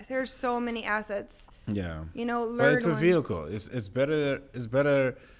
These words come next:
Speaker 2: having that as a vehicle than, you know, applying to a job that you don't, you're not even
Speaker 1: Well, the thing
Speaker 2: qualified for.
Speaker 1: Exactly.
Speaker 2: You know? 'Cause you gotta have years to get, you know, a certain position. So it's
Speaker 1: Or with
Speaker 2: just
Speaker 1: that even too, like, the whole thing is, so speaking on that subject.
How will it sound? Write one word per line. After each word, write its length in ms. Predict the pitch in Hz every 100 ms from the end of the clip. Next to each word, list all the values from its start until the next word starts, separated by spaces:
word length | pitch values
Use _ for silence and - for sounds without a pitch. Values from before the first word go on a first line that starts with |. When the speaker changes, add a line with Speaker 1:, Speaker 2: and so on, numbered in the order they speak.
| - -
Speaker 2:
having 300 | - 131 123
that 160 | 120 123
as 120 | 107
a 40 | 101
vehicle 360 | 123 120 117
than, 260 | 110 113 110
you 100 | 110
know, 260 | 110 107
applying 440 | 98 - 113 113 113
to 140 | 113
a 60 | 95
job 260 | 107 107 104
that 120 | 95
you 100 | 101
don't, 280 | 104 95 - - 92
you're 140 | 101
not 300 | 101 104 98
even 500 | 107 101 98 92 85 - -
Speaker 1:
Well, 120 | 311
the 100 | 349
thing 160 | - 311
Speaker 2:
qualified 480 | 311 - - 76 -
for. 260 | 82 69
Speaker 1:
Exactly. 280 | 294 311 427
Speaker 2:
You 40 | -
know? 60 |
'Cause 180 | - 110
you 60 | 117
gotta 180 | 127 120
have 240 | 120 101
years 680 | 110 123 120 110 107 90 - - - - -
to 120 | 107
get, 300 | 127 120 - -
you 100 | 113
know, 120 | 110 104
a 80 |
certain 300 | 101 113 98
position. 580 | 92 90 90 85 - 78
So 400 | - 90 78 76 -
it's 60 |
Speaker 1:
Or 160 | 311 330
with 100 | 330
Speaker 2:
just 80 | 349
Speaker 1:
that 200 | 349 339
even 280 | 311 320 294
too, 200 | 370 330
like, 300 | 269 269 -
the 80 | 285
whole 140 | 330
thing 220 | 330 320
is, 360 | 330 294 277 - - - 58 -
so 240 | 262 294 277
speaking 320 | 277 330 247
on 120 | 214
that 160 | 208 190
subject. 420 | 214 208 233 -